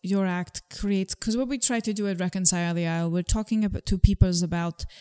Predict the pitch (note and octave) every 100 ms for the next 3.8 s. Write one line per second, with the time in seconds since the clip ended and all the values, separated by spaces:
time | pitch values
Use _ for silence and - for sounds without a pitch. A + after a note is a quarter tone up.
0 | - - - - _ _ _ _ - A3+
1 | A#3 A3 A3 G#3 G3 F#3+ F3+ F#3+ - G3
2 | F#3 F#3 E3+ E3+ E3 F#3 F#3 F3+ F#3 F3+
3 | F3+ F3+ E3+ E3+ E3+ F3 F3 -